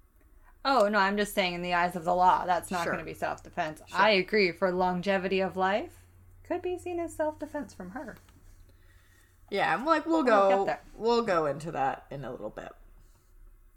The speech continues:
Speaker 2: At this point, Helen went downstairs to where her son Daryl and Neil were asleep. Wes didn't live there anymore. He had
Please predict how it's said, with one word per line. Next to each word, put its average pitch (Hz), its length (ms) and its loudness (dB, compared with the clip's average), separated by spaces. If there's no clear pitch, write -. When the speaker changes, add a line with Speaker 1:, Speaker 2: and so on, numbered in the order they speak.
Speaker 2:
At 196 140 0
this 226 180 -4
point, 269 360 -2
Helen 190 340 -2
went 247 160 -4
downstairs 190 640 -2
to 208 120 -8
where 185 200 2
her 185 120 -2
son 175 300 -4
Daryl 160 480 0
and 165 180 -2
Neil 165 600 -4
were 196 160 -2
asleep. 214 480 -4
Wes 156 320 -2
didn't 202 260 -4
live 151 200 -8
there 170 400 -2
anymore. 180 480 -2
He 165 240 -8
had 151 240 -6